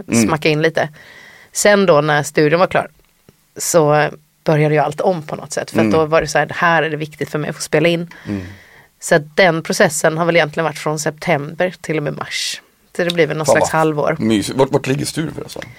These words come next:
Speaker 2: Alltså i Ugglarp heter det, mellan Falkenberg och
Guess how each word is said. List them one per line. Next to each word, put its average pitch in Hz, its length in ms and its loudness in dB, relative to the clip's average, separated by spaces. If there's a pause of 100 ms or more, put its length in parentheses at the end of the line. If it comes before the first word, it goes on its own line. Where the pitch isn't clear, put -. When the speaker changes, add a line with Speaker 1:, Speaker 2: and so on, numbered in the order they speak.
(120)
Speaker 2:
Alltså 202 360 2
i 220 180 4
Ugglarp 208 380 6
heter 185 200 2
det, 185 60 4
mellan 180 400 2
Falkenberg 160 600 -2
och 156 320 -4